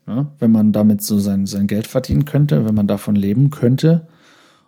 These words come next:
Und, äh, ich denk, das Ziel verfolgen wir auch. Ähm, ob's jetzt für den Weltruhm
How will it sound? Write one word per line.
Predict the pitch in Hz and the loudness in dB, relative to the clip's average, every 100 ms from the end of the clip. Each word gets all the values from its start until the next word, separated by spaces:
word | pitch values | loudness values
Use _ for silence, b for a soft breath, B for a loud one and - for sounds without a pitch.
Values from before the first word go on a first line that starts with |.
| b | b
Und, | 117 110 110 | 0 2 2
äh, | 110 107 | 2 2
ich | 98 | 0
denk, | - 104 110 | -2 -4 -2
das | 113 - | -2 -2
Ziel | - 113 123 | -2 0 0
verfolgen | 123 113 - 110 127 147 | 0 -4 -2 0 2 2
wir | 143 139 | 2 -2
auch. | - 131 160 - _ _ _ _ _ _ _ _ _ _ _ _ _ | 0 0 0 -6 _ _ _ _ _ _ _ _ _ _ _ _ _
Ähm, | 113 110 107 110 | -2 2 2 2
ob's | 113 - - | -2 -2 -2
jetzt | 113 | -4
für | - 113 | -2 0
den | 107 101 | 0 2
Weltruhm | 107 131 - 120 120 117 110 | 0 0 -4 -2 0 0 -2